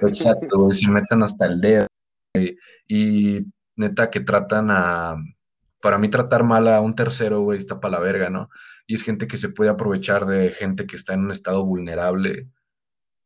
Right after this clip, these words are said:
sangrarle hasta lo que no tienen, y realmente eso para mí es mucho peor que traer un tatuaje en la cara, ¿no? Es como, güey, o sea, realmente...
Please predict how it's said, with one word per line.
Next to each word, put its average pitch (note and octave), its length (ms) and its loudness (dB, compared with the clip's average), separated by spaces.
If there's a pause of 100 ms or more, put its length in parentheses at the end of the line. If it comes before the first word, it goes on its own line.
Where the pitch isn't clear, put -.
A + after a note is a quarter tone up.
(280)
sangrarle F#2 560 0
hasta F#2+ 240 0
lo - 140 -4
que F2 100 -10
no F2+ 200 -8
tienen, G2 520 -4 (340)
y A2 120 0
realmente G2 560 0
eso G2 220 -8
para F#3 160 -4 (180)
mí - 440 -10 (1080)
es G#2 140 -4
mucho G#2 160 2 (440)
peor F#2+ 320 2
que F2+ 360 0
traer F2+ 240 -2
un G2 80 0
tatuaje F#2+ 320 -6
en G2+ 60 -2
la E2 100 -6
cara, G2 220 -2
¿no? G2 200 -2
Es - 100 -12
como, F2+ 260 -6
güey, F#2+ 280 0
o F#2 120 -2
sea, F2+ 240 -6
realmente... F#2 1000 -2